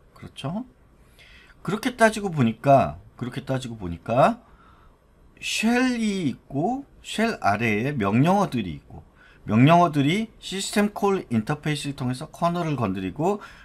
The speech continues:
커널에 있는 어떤 기능들이 하드웨어를 우리가 쓸 수 있도록, 컴퓨터를 실-, 실제로 쓸 수 있도록 만들어주는 이 리눅스 구조에서 보면,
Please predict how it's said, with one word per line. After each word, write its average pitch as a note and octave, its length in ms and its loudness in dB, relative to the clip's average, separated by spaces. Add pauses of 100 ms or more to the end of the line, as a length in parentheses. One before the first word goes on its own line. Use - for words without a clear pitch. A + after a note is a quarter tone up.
(140)
커널에 F#3 580 2
있는 A#2 480 4
어떤 A2+ 300 -4
기능들이 G2+ 540 -6
하드웨어를 D#3+ 640 -2
우리가 G2 280 -6
쓸 - 180 -12
수 D3+ 160 -10
있도록, - 280 -10
컴퓨터를 E3+ 320 -8
실-, - 360 -12
실제로 D3 440 -6
쓸 F3 240 -10
수 G3 140 -12
있도록 C#3+ 260 -4
만들어주는 G#2 800 -4 (400)
이 G#2 220 -2
리눅스 G2+ 540 -4
구조에서 A2 640 -8
보면, F2+ 640 -2